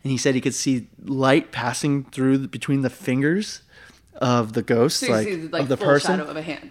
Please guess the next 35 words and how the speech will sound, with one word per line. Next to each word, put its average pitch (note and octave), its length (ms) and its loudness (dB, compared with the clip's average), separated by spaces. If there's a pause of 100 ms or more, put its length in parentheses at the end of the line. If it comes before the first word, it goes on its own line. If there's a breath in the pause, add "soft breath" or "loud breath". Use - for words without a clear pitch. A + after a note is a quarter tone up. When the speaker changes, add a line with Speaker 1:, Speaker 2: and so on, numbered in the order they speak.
Speaker 1:
Yeah, C3+ 300 4
full C#3+ 220 -2
shadow C3 220 2
of A#2+ 60 -2
a B2 60 0
hand, A2+ 320 0
like, A2 200 -4
person. A#2 520 -2 (840 soft breath)
He D3+ 60 -8
didn't D3 140 2
know C3+ 80 4
it - 20 0
was - 100 -6
a G2 40 -16
ghost A#2+ 280 -6
at C3+ 140 -4
the - 60 -10
time. C#3 160 -6
He C3 60 -8
was B2+ 120 -4
like, B2 120 2
"Hello?" D#3+ 600 4
And F3+ 80 -2
he C#3 80 -2
kinda, C3+ 240 -4
like, B2 160 -4
"My C3+ 80 -4
brother's B2 180 -2
a A2 60 -10
big A2 180 -12
guy." A2 220 -4
And - 340 -14
he B2+ 40 -10
kinda, A#2 280 -4
like, B2+ 240 -8